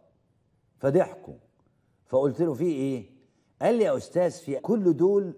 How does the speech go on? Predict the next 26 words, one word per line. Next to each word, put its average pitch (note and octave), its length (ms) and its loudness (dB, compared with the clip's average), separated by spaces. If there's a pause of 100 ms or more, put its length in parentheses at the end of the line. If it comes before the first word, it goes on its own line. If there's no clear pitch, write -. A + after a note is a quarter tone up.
بيدولكم D#3+ 1000 -2 (540)
بس A#2 320 -4
دولار D3+ 580 -2 (300)
ولا B2 220 -2
إيه؟" C#3+ 340 -4
قال C#3+ 120 0
لي: D3 140 2
"آه." C3+ 440 -2 (540)
قلت E3 140 -4
له: C4+ 80 -2
"طيب، A#3+ 420 0 (560)
أنا A3 140 -2
دلوقتي F#3 440 0
أعمل D#3 240 -6
إيه؟ D3 240 -6
أنا E3 160 -6
ميعاد D3+ 500 -8 (200)
دراستي D#3+ 520 -2
يوم F#3 380 0 (400)
واحد D#3 280 -2
أكتوبر، G#2+ 440 -6 (720)
ولسه E3+ 440 0
ورايا D#3+ 360 -2
ميعاد D3 380 -12
في - 60 -20
السفارة، G#2+ 640 -8